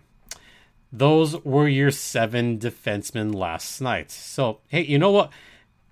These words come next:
Good to see Andrew Nielsen on the ice. You know, good seeing him just get some minutes, get some good minutes. That, that was nice.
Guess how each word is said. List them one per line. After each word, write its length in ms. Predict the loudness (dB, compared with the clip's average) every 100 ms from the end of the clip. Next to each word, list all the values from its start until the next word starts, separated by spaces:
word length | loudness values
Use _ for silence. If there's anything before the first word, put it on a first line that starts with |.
| -2
Good 220 | 4 6
to 60 | 4
see 260 | 2 2 4
Andrew 320 | 4 4 2
Nielsen 600 | 2 0 0 0 0 -2 _ _ _ _
on 200 | 0 0
the 120 | 2 2
ice. 540 | 0 0 -8 -14 -16 _ _ -14
You 120 | -6
know, 220 | -4 -4 -8 _ _ _ -10
good 300 | 2 2 2
seeing 300 | -4 -2 0
him 340 | 0 0 0 -4 -10 -20 -20 _ _ _ -4
just 400 | 0 0 -2 -16 -8
get 200 | -2 -2
some 240 | 0 0 2
minutes, 340 | 2 0 -4
get 160 | -4 -2
some 180 | -2 -2
good 200 | -2 -2
minutes. 640 | -2 -4 -6 -10 -14 -16 _ _ _ -4
That, 260 | -2 0
that 160 | 2 2
was 140 | 2
nice. 440 | -6 -12 -14 -18